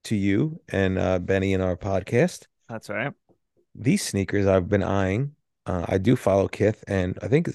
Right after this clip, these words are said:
Speaker 1: Ronnie Feig on Feig or Feig, I don't know, whatever, on
Speaker 2: What, from
Speaker 1: Instagram.
Speaker 2: Marvel?
Speaker 1: Yeah.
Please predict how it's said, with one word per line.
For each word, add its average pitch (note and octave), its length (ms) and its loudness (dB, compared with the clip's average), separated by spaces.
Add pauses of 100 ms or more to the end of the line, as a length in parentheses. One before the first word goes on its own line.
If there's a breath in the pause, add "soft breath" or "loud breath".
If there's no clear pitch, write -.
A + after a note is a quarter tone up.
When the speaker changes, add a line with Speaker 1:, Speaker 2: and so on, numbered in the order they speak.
(120)
Speaker 1:
Ronnie G2+ 260 2
Feig A#2+ 380 0
on F#2 360 0 (1160)
Feig A3 200 2
or C3 60 4
Feig, - 340 -6
I G2 40 0
don't F#2+ 160 0
know, F2 220 -6
whatever, F#2 520 0 (500)
on F#2+ 360 2
Speaker 2:
What, A#2+ 200 10
from A#2 180 4
Speaker 1:
Instagram. G#2 60 6
Speaker 2:
Marvel? C3 460 2 (440)
Speaker 1:
Yeah. G2 240 4